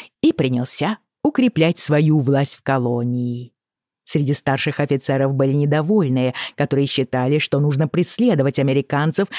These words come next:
пока те не сдадутся. Уильям, конечно, поддерживал эту идею, но генерал Хау считал, что поражение и серьёзные боевые потери разобщат оставшиеся войска Вашингтона, а зима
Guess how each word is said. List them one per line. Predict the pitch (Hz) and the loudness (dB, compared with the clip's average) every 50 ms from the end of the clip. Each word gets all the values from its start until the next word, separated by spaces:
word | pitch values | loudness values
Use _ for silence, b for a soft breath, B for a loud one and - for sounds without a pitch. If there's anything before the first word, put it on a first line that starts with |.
| B B | B B
пока | - 233 - - 247 208 | -4 -4 -2 0 -2 -2
те | - - - 202 | 0 2 2 4
не | 170 175 175 | 4 4 4
сдадутся. | 160 143 185 185 170 165 160 160 131 120 - - - - 123 120 _ _ _ _ _ _ _ _ - | 4 2 2 2 2 2 2 0 0 0 -4 -6 -6 -6 -8 -10 _ _ _ _ _ _ _ _ -8
Уильям, | - 123 135 135 135 135 139 | -6 -2 -2 0 0 0 0
конечно, | 131 143 139 139 139 139 - 139 | 0 0 0 0 0 0 -2 -2
поддерживал | - 131 135 147 127 123 120 175 233 214 135 135 139 131 139 - _ - | -2 -2 -2 -2 -2 0 0 2 2 2 2 0 0 0 0 -2 _ -4
эту | 156 147 123 - 139 135 139 | -4 -4 -2 -2 -2 -2 -2
идею, | 139 123 120 143 135 139 135 131 135 139 - _ _ _ _ _ _ - | -2 -2 -2 0 0 0 0 -2 -6 -10 -14 _ _ _ _ _ _ -2
но | 160 151 139 | -2 0 0
генерал | 131 131 131 131 127 131 131 123 | 0 0 0 0 0 0 -2 -2
Хау | 113 - - 135 147 175 202 208 196 _ _ _ _ _ - | -4 -6 -4 -2 -2 0 -2 -2 -4 _ _ _ _ _ -2
считал, | - - - 269 277 254 | -2 0 0 0 -2 -2
что | - - 269 262 | 0 0 0 0
поражение | 262 240 233 226 185 185 220 214 214 214 202 196 | 2 2 2 2 2 4 4 6 6 6 4 2
и | - - 190 | 2 0 -2
серьёзные | 185 - - 175 165 156 160 165 135 143 160 156 | -2 0 0 2 2 4 2 2 2 2 0 2
боевые | 143 135 147 143 135 131 139 135 | 2 2 2 2 4 2 2 0
потери | 135 - 135 131 - - - 170 202 220 214 226 220 B B B B B - | 0 -2 -6 -6 -4 -2 0 2 2 4 4 2 0 B B B B B 0
разобщат | - 247 254 285 277 - - - 139 139 - | 0 2 2 2 0 -2 0 0 0 0 0
оставшиеся | 139 143 - - 151 139 139 - - 143 143 - 143 135 | 0 -2 -2 0 -2 -2 -2 0 -2 -2 0 0 0 2
войска | 139 135 139 - - 135 131 | 2 0 0 -2 -2 -4 -4
Вашингтона, | 123 123 127 143 208 220 - - 214 220 202 - - 214 202 202 202 208 B B B B B | -2 0 0 0 0 0 0 2 2 2 2 2 0 2 2 2 2 0 B B B B B
а | - 320 | 0 0
зима | 294 240 208 165 131 127 143 175 214 | 2 2 2 2 2 0 0 -2 -4